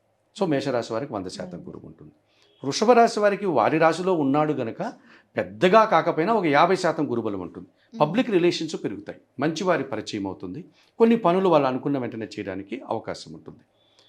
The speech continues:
Speaker 1: ఇక మిథున రాశి వారికి గురుబలం పోతుంది.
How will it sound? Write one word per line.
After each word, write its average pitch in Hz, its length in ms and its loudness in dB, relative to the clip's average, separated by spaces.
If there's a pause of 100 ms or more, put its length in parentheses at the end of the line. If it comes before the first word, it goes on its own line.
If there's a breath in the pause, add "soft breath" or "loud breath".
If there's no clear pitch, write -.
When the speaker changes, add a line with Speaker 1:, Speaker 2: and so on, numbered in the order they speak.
(140)
Speaker 1:
ఇక 160 120 -2
మిథున 147 400 2
రాశి 170 260 0
వారికి 135 580 -2 (180)
గురుబలం 135 340 -4
పోతుంది. 95 440 -12